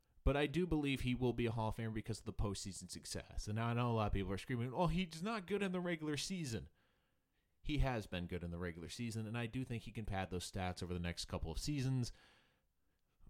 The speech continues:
But I will say this, if he, and there's a chance he could do this, 'cause I do think the Patriots will once again be back in the postseason for the next year and arguably years after that. I do think he has a chance to pass Jerry Rice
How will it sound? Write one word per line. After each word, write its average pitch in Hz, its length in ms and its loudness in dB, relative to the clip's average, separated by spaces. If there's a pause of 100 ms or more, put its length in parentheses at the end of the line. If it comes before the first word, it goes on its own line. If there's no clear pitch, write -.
(140)
But 127 260 2
I 131 160 2
will 175 160 -4
say 185 220 2
this, 160 380 -4 (280)
if 131 200 -2
he, 165 600 -2
and 135 160 -4
there's 160 220 -2
a 247 40 -8
chance 240 320 -4
he 233 100 -2
could 196 180 -2
do 269 200 2
this, 95 460 -2 (1160)
'cause 131 120 -2
I 127 80 0
do 143 140 2
think 170 160 0
the 160 60 0
Patriots 160 400 4
will 135 120 0
once 131 280 2
again 156 180 -2
be 151 120 -2
back 151 200 -2
in 151 60 -6
the 139 80 -6
postseason 147 680 0
for 113 100 -4
the 107 60 -2
next 104 380 -2
year 113 100 -2
and 110 140 -4 (160)
arguably 160 420 -2
years 139 280 -2
after 147 320 -2
that. 80 280 -6 (1500)
I 139 140 2
do 165 200 -2
think 196 200 -2
he 196 60 -2
has 180 100 0
a 165 60 -2
chance 170 280 -2
to 143 100 -8
pass 131 360 4
Jerry 135 400 -2
Rice 131 640 -6